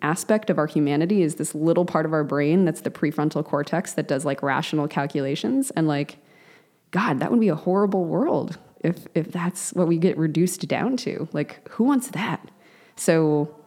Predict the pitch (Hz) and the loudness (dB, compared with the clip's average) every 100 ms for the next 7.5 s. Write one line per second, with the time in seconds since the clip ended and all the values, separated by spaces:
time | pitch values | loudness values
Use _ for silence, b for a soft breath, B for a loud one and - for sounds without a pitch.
0 | _ - 240 - 277 226 180 202 170 147 | _ 0 0 2 4 6 4 2 0 0
1 | 143 139 - - 156 165 160 147 147 147 | 0 -2 -6 -8 0 2 4 2 0 0
2 | 156 147 160 175 160 151 - - - 170 | 0 2 2 2 2 0 -4 -10 0 2
3 | 196 180 170 147 - - 185 214 156 147 | 2 2 0 -2 -6 0 2 2 0 -2
4 | 143 151 139 143 135 143 202 170 - - | -4 -2 -2 -4 -2 0 0 -2 -12 -20
5 | _ _ _ 175 135 160 - 156 - - | _ _ _ -2 -2 -4 -8 -8 -8 -8
6 | 185 - - 151 135 - 139 - 147 143 | -8 -10 -8 -6 -6 -6 -6 -4 -2 -2
7 | 135 - - - - | -4 -6 -8 -10 -14